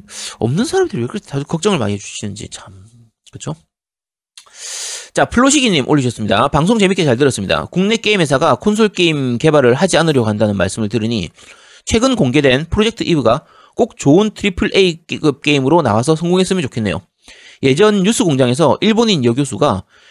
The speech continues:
일본의 사 차 한류에 대해서 설명을 해주는데, 일본은 인구수가 많아서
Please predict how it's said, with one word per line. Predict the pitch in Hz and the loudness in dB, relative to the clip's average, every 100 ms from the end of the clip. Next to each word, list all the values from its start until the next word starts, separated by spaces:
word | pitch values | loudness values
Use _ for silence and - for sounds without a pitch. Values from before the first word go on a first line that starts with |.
| - | -4
일본의 | 226 226 240 180 | 0 2 2 2
사 | - 180 | -2 -4
차 | 269 | 0
한류에 | 240 160 165 | 2 4 4
대해서 | 147 117 120 | 2 0 0
설명을 | 170 156 120 | -2 0 0
해주는데, | 92 98 101 131 90 - _ _ _ _ | 0 -2 0 0 0 -6 _ _ _ _
일본은 | - 233 262 226 202 | 0 2 4 2 0
인구수가 | 175 190 240 - 147 | 0 0 0 0 0
많아서 | 101 107 110 127 | 2 0 0 0